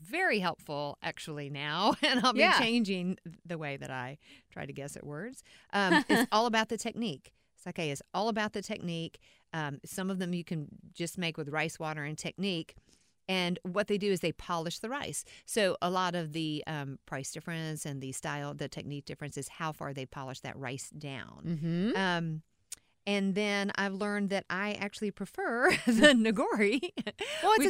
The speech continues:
Speaker 1: is,
Speaker 2: starter.
Speaker 1: and the milky, which is a little milky, a little, um, a little more mellow,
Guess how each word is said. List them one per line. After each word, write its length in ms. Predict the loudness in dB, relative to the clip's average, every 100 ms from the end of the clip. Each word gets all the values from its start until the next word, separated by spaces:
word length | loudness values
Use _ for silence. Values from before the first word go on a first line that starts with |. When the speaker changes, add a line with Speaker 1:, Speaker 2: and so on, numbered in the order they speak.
| 6
Speaker 1:
is, 60 |
Speaker 2:
starter. 440 | 8 6 6 6 6
Speaker 1:
and 160 | 4
the 60 | 4
milky, 640 | 4 2 0 -2 -2 -2 -4
which 180 | -4 -4
is 100 | -4
a 40 |
little 140 | -2 -2
milky, 260 | -2 -4 -4
a 60 |
little, 320 | -4 -4 -4 -4
um, 480 | -4 -4 -6 -8 -12 -16 _
a 60 | -12
little 240 | -8 -4
more 300 | -2 -2 -2
mellow, 500 | -2 0 0 0 -2